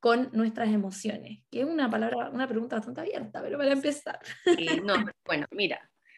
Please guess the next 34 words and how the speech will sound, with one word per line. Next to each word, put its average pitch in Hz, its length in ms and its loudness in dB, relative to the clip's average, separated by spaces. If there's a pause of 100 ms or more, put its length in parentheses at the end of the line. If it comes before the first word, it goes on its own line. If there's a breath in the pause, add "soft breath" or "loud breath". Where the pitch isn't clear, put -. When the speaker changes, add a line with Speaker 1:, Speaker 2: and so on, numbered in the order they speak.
(260 soft breath)
Speaker 2:
lo 214 120 0
que 226 100 0
pasa, 262 560 4
yo 277 140 2
siento 269 420 2
que 240 100 -2
en 226 100 -2
general 180 640 0
en 208 220 -6
todo 220 180 0
lo 247 100 -2
que 240 100 -2
tiene 226 240 -4
que 220 160 -2
ver, 220 400 2 (540 loud breath)
eh, 185 340 -8 (1000)
la 202 200 2
mente 262 480 2
y 254 140 -2
todo 247 160 4
lo 269 100 0
que 269 80 0
nos 247 120 -2
pasa 226 360 0
a 233 40 0
nivel 220 320 0
fisiológico 214 880 -2
están 202 340 -2
conectados, 190 500 2
obviamente. 151 460 -2
Hay 170 80 -2
gente 180 360 -4
que 175 80 -2
habla 180 480 4